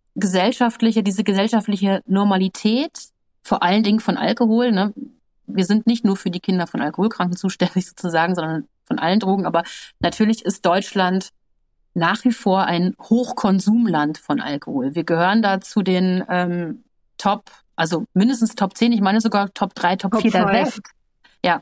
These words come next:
Speaker 1: ich glaub, genau. Und das mit diesem Wissen, was wir eigentlich haben, ne? Wir wissen ja, was Alkohol mit den Menschen macht. Und dann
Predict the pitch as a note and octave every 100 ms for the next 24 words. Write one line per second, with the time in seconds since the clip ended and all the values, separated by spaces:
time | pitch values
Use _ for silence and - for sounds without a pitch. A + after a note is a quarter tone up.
0 | - - - _ F#3 F#3 - F#3 F#3+ F3
1 | - - _ _ G#3+ G#3+ G#3+ - - -
2 | G3 A3 A#3 B3 A#3 A3 F#3 B3 - E4+
3 | G#3 E3+ - - D#3 E3 - C#3+ D3+ F3+
4 | A#3+ A3+ - D#4+ - - G#3 D#3 C#3+ D3+
5 | D#3+ - E3 E3+ F3 E3 E3 D#3 D#3 F3
6 | E3 D#3 - D#3 - - - E3+ E3+ E3